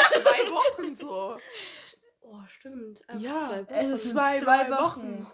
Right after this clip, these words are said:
Speaker 3: Wenn wir in die Schule
Speaker 2: Oh,
Speaker 3: gehen.
Speaker 2: wir schreiben noch eine, äh, Erdkundearbeit.
Speaker 3: Oh, ja, scheiß auf die Erdkundearbeit. Kriegen wir schon hin.
Speaker 1: <laughs>
Speaker 3: Ähm,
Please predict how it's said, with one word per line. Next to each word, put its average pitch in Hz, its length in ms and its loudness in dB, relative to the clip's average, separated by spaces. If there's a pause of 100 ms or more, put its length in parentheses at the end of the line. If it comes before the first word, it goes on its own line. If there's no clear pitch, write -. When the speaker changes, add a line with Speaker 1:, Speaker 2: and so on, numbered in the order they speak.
(640)
Speaker 3:
Wenn 311 140 -2
wir 320 100 2
in 311 80 2
die 330 120 6
Schule 480 400 4
Speaker 2:
Oh, - 60 -6
Speaker 3:
gehen. 302 320 -4
Speaker 2:
wir 466 80 -8
schreiben 247 240 -6
noch 233 140 -12
eine, 208 260 -14 (160)
äh, 190 360 -14 (440)
Erdkundearbeit. 185 800 -14 (720)
Speaker 3:
Oh, 214 60 -18
ja, 175 520 -20
scheiß 190 180 -18
auf 185 80 -20
die - 100 -20
Erdkundearbeit. - 480 -20 (400)
Kriegen 269 140 4
wir 381 100 6
schon 214 140 -8
hin. 214 300 -12
Speaker 1:
<laughs> - 1160 -10
Speaker 3:
Ähm, 247 500 -2